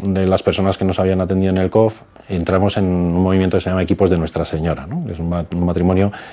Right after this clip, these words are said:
específicamente de matrimonios, ¿no? Que ayuda a vivir la espiritualidad conyugal en el matrimonio. Entonces somos grupitos de cinco matrimonios con un conciliario, cinco o seis matrimonios con un conciliario,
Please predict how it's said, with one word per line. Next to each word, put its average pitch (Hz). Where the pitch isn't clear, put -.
específicamente 98
de 82
matrimonios, 76
¿no? 104
Que -
ayuda 82
a 82
vivir 82
la 87
espiritualidad 80
conyugal 85
en 113
el 85
matrimonio. 78
Entonces -
somos 85
grupitos 87
de 82
cinco 95
matrimonios 107
con 95
un 92
conciliario, 117
cinco 98
o -
seis 98
matrimonios 104
con 90
un 92
conciliario, 117